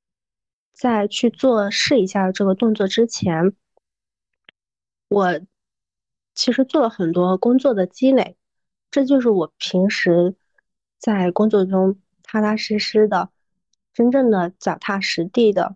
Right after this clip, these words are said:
去做的一些事情。我去搜一些，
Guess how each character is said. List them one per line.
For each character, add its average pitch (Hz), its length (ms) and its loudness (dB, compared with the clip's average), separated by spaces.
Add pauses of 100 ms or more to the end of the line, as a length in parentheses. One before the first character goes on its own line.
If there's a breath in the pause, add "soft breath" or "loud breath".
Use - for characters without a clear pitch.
(140)
去 - 180 -6
做 196 240 0
的 170 100 -2
一 185 40 -6
些 180 180 -4
事 180 160 -2
情。 175 280 -4 (1080)
我 190 240 -2
去 190 480 0 (1800)
搜 233 400 -2
一 214 80 2
些， 208 400 0